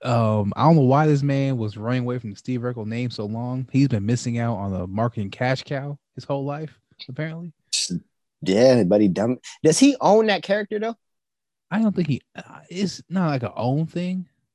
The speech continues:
Speaker 1: but I'm sure
Speaker 2: Does he
Speaker 1: that
Speaker 2: have rights to it?
Speaker 1: obviously, he wouldn't be able to do what he's doing without having
Speaker 2: What if he
Speaker 1: something.
Speaker 2: just got rights to it? You know what I'm saying?
Speaker 1: Well, the thing was, uh, he never wanted to be Ur-, he never wanted to be known for Urkel, so, like, he just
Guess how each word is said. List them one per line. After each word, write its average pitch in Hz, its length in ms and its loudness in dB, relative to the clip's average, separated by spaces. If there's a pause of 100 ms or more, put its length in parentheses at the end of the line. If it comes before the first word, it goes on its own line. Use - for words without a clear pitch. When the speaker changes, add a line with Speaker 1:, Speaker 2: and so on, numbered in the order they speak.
(220)
Speaker 1:
but 113 360 -8
I'm 123 140 -14
sure - 160 -10
Speaker 2:
Does 147 100 -6
he 208 60 0
Speaker 1:
that 214 80 0
Speaker 2:
have 147 160 0
rights 185 400 0
to 110 180 -6
it? 90 140 -14 (1120)
Speaker 1:
obviously, 147 560 -4
he 127 80 -4
wouldn't 185 140 -6
be 165 80 -4
able 151 80 -6
to 139 40 -10
do 151 100 -8
what 156 80 -6
he's 143 80 -6
doing 117 520 -6 (460)
without 107 320 -14 (140)
having 127 200 -12
Speaker 2:
What 156 120 0
if 190 120 0
he 214 120 0
Speaker 1:
something. 165 120 2
Speaker 2:
just 156 400 0
got 123 240 0
rights 120 340 -4
to 113 200 -4
it? 87 120 -8 (480)
You 110 100 -14
know 147 60 -2
what 151 80 0
I'm 151 60 -2
saying? 147 360 0 (480)
Speaker 1:
Well, 233 120 -10
the 226 80 -12
thing 277 240 -2
was, 185 320 4
uh, 131 280 0
he 139 180 0
never 165 320 6
wanted 135 260 4
to 123 40 -4
be 110 180 0
Ur-, 107 80 -2
he 123 140 0
never 156 200 2
wanted 143 120 2
to 120 80 0
be - 0 -
known 117 200 2
for - 100 -16
Urkel, - 440 -14
so, - 120 -16
like, 104 120 -12
he 127 100 -8
just 104 200 -6